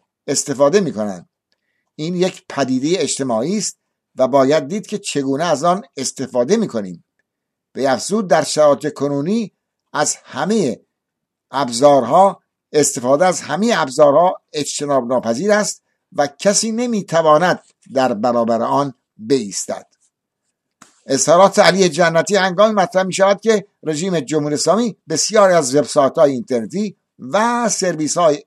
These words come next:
ارتباطی را فیلتر کرده است و این حرف‌های سیاسی را فقط برای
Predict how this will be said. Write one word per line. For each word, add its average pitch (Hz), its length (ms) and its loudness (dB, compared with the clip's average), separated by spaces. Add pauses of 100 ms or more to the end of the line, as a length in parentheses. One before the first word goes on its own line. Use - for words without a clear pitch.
ارتباطی 139 640 -4
را 190 240 2 (280)
فیلتر 156 540 2
کرده 107 340 -8
است - 360 -10 (360)
و 233 80 -6
این 240 220 -2
حرف‌های 156 600 0 (200)
سیاسی 143 540 0
را 151 140 6
فقط 185 400 0
برای 156 440 0